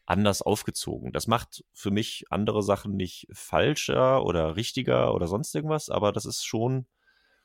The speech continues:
eine, ähm, interessante Umsetzung, mal so gesagt.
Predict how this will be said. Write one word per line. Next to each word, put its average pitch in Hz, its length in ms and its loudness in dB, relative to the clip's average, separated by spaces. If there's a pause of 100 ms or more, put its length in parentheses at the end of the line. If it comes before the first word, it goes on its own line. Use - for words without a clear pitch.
(800)
eine, 110 580 4
ähm, 101 540 0 (960)
interessante 101 1300 2
Umsetzung, - 720 0 (880)
mal 73 200 -2
so 71 140 -6
gesagt. - 400 -12